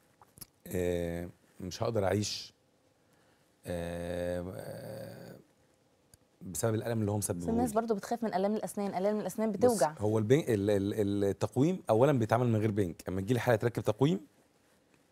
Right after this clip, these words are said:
Speaker 1: بتركب لها تقويم من غير بنك.
Speaker 2: مم.
Speaker 1: بنفتح لها بقها بتشيك ريتراكتور، جهاز كده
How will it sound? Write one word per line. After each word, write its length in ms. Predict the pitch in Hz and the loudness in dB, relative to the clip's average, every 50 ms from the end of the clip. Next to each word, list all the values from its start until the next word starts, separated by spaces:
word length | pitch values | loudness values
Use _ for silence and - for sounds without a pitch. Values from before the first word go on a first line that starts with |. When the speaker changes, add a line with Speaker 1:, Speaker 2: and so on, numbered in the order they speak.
| _ _ - | _ _ -8
Speaker 1:
بتركب 400 | 101 104 107 101 - 110 107 - | -6 -4 -4 -2 -2 -4 0 2
لها 80 | 135 139 | 2 2
تقويم 280 | 135 - - 139 135 127 | 2 0 0 0 2 2
من 80 | 113 | 4
غير 120 | 107 113 104 | 2 2 2
بنك. 340 | 95 101 85 78 - - - - | 2 0 -2 -4 -8 -12 -10 -6
Speaker 2:
مم. 200 | 233 220 208 196 196 - _ _ _ _ _ _ _ - | -6 -6 -6 -8 -10 -16 _ _ _ _ _ _ _ -6
Speaker 1:
بنفتح 260 | - - - 104 98 | -6 -6 -4 0 2
لها 120 | 107 117 | 4 4
بقها 520 | 113 117 - - 123 123 131 147 151 - - _ _ _ - | 4 2 4 4 6 6 6 6 4 0 -6 _ _ _ -10
بتشيك 580 | 92 87 98 95 98 95 87 - - 117 - | -4 0 0 2 2 0 -2 -4 -8 -6 -4
ريتراكتور، 380 | 107 87 92 110 104 - 113 101 | -2 0 0 0 0 0 0 0
جهاز 300 | 92 98 101 117 110 - | 4 6 6 6 4 4
كده 280 | - 123 120 139 156 | 2 2 4 4 2